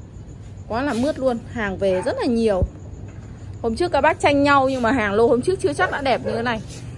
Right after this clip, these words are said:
Nhưng mà nhiều bác nhận hàng thì cũng không có phàn nàn gì đâu. Nhưng mà lô đợt này em khẳng định mọi người là đẹp. Đẹp hơn là tưởng tượng ạ. Bởi vì giá đợt này thì em nhập nó nhích hơn một tí thôi. Nhưng mà chất lượng thì nó đúng là đi đôi với giá cả. Sơn thủy tiên hàng thuần.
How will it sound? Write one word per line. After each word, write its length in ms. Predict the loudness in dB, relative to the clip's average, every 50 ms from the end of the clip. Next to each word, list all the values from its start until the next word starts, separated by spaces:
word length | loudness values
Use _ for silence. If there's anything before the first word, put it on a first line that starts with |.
| -14 -10 -6
Nhưng 120 | -4 -2 0
mà 60 | 2
nhiều 220 | 4 6 6 6
bác 180 | 6 6 4 4
nhận 180 | 0 -2 -2 0
hàng 200 | 0 0 0 -2
thì 80 | -2 -4
cũng 100 | -4 -4
không 220 | -2 -2 0 2
có 160 | 4 4 4 6
phàn 200 | 4 4 4 2
nàn 220 | 2 0 0 0
gì 80 | 2 4
đâu. 240 | 4 4 4 4
Nhưng 180 | 2 0 0 2
mà 120 | 4 6
lô 240 | 6 8 8 6 6
đợt 80 | 4 2
này 200 | 0 -2 -2 -2
em 140 | -4 -4 -4
khẳng 200 | -4 -4 -4 -4
định 140 | -6 -6
mọi 100 | -6 -6
người 200 | -4 -2 -2 -2
là 100 | -2 -2
đẹp. 240 | 0 0 0 0 0 -2 -6 -8 -8 -10 -12 -12 -12 -12 -12 -12 -14 -6 -2
Đẹp 180 | -2 0 0
hơn 160 | 0 0 2 2
là 80 | 2 0
tưởng 180 | 0 0 -2 2 2
tượng 180 | 4 4 4 2
ạ. 140 | -2 -6 -6 -8 -10 -12 -12 -12 -12 -12 -12 -6 -4
Bởi 100 | 0 0
vì 100 | 4 6
giá 200 | 6 6 6 6
đợt 80 | 4 2
này 140 | 2 2
thì 80 | 2 2
em 80 | 2 2
nhập 140 | 0 0 0
nó 60 | 0
nhích 220 | -2 -2 -2 -2 -2
hơn 220 | 0 0 2 0
một 100 | 0 -2 -2
tí 180 | -2 -2 0 2
thôi. 180 | 2 0 0 -2 -4 -10 -12 -12 -12 -12 -14 -10 -6
Nhưng 140 | -4 -2 0
mà 80 | 0 0
chất 200 | 0 0 0 2
lượng 220 | 2 2 2 2 0
thì 60 | 0
nó 180 | 0 0 0 0
đúng 180 | 0 2 2
là 100 | 2 2
đi 180 | 2 0 4 4
đôi 220 | 6 6 6 4
với 200 | 4 2 2 2 0 0 -2 -2 0
giá 100 | 0 0
cả. 320 | 2 2 2 2 0 -4 -10 -6 -6 -6 -6 0 2
Sơn 160 | 4 4 4
thủy 140 | 4 0 0 0
tiên 400 | 2 4 4 4 4 2 0 0 0
hàng 260 | 2 2 2 2 4
thuần. 280 | 4 6 6 6 6